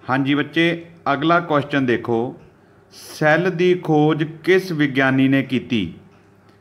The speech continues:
ਹਾਂਜੀ, ਸੈੱਲ ਦੀ ਖੋਜ ਕਿਸ ਵਿਗਿਆਨੀ ਨੇ ਕੀਤੀ? ਰਾਬਰਟ ਹੁੱਕ। ਹਾਂਜੀ, ਅਗਲਾ ਕੁਐਸਚਨ ਦੇਖੋ,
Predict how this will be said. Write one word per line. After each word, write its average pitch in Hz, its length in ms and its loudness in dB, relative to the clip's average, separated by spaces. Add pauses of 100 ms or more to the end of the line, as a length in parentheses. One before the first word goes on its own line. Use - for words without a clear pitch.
(200)
ਹਾਂਜੀ, 131 260 2
ਸੈੱਲ 143 440 0
ਦੀ 151 160 2
ਖੋਜ 143 340 0
ਕਿਸ 151 280 -4
ਵਿਗਿਆਨੀ 139 420 2
ਨੇ 143 100 2
ਕੀਤੀ? 147 560 0 (1000)
ਰਾਬਰਟ 135 760 2 (300)
ਹੁੱਕ। - 300 -4 (1200)
ਹਾਂਜੀ, 120 280 -4 (380)
ਅਗਲਾ 156 240 2
ਕੁਐਸਚਨ 147 420 0
ਦੇਖੋ, 123 580 -2